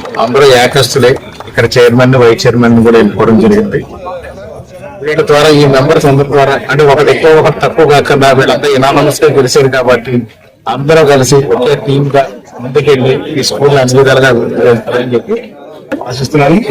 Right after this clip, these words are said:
అదేవిధంగా మీకు కావాల్సిన పూర్తి సహాయ సహకారాలు అందిస్తాం. తాగునీటి సమస్య ఉంది ఇక్కడ, మరుగుదొడ్ల సమస్య ఉంది. అదేవిధంగా ఇక్కడ కోర్టు లేక పిల్లలు ఆడుకోవడానికి కూడా చాలా ఇబ్బంది పడుతున్నారు. ఈ ఫ్లడ్ లైట్స్ కోర్టు కూడా ఇక్కడ ఏర్పాటు చేస్తే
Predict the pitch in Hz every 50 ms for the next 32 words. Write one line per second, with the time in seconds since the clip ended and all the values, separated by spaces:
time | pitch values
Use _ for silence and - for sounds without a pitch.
0 | 139 135 143 165 170 160 160 156 165 170 180 180 156 - 151 143 151 151 156 165
1 | 151 208 156 156 151 156 165 165 156 135 127 151 135 139 147 147 - 160 143 127
2 | 151 147 147 147 143 139 143 143 - 175 175 165 - 147 135 135 143 147 151 156
3 | 151 143 147 - 156 143 143 - - 143 131 131 135 - - 135 151 175 - -
4 | - - - - - - - - 127 135 139 147 151 - - - 151 - - 139
5 | 135 135 - 151 135 131 135 156 170 175 - - - 143 151 147 147 135 147 151
6 | 147 143 123 160 143 135 131 131 135 143 147 - - - - - - 151 156 147
7 | 151 160 160 - 160 156 151 143 160 - - 147 135 147 151 139 131 131 127 131
8 | 143 139 139 139 139 123 139 135 139 - 135 127 131 123 127 131 131 127 120 123
9 | 127 - - 123 120 117 - - - - - 127 135 143 - - - - - -
10 | 143 139 135 127 - - 147 131 - - 135 127 120 131 131 135 135 127 123 120
11 | 127 117 113 107 110 - 120 131 131 123 117 110 117